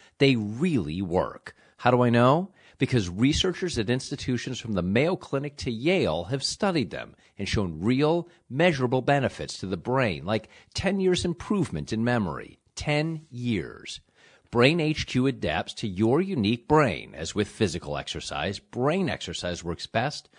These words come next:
when it's at the right level to challenge you personally in the areas you need most. Brain H Q constantly adapts to your performance to make sure you're training at the optimum level for your brain. Now, you can get a ten percent discount on a Brain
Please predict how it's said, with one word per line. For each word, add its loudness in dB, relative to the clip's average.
when -4
it's -4
at -16
the 2
right 0
level 2
to 0
challenge -4
you -2
personally -4
in -2
the -2
areas 0
you -2
need 0
most. -4
Brain 0
H -4
Q -4
constantly -6
adapts -4
to -10
your -8
performance -4
to -4
make 0
sure -2
you're -2
training -2
at -4
the -6
optimum -2
level 0
for -6
your 2
brain. -4
Now, -4
you 2
can -2
get 4
a -2
ten -4
percent -2
discount -2
on -4
a -4
Brain -2